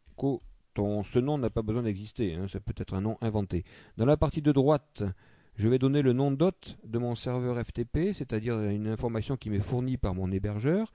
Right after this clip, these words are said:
Ici, il s'agit de Free. Donc, il m'a dit que c'était F T P perso point free point F R. Le port m'a été con-, conseillé, on m'a dit vingt et un. Le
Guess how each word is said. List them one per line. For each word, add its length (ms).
Ici, 300
il 60
s'agit 420
de 120
Free. 300
Donc, 240
il 80
m'a 100
dit 160
que 60
c'était 420
F 200
T 160
P 400
perso 580
point 220
free 440
point 280
F 260
R. 540
Le 160
port 400
m'a 140
été 240
con-, 300
conseillé, 520
on 80
m'a 160
dit 200
vingt 280
et 140
un. 500
Le 160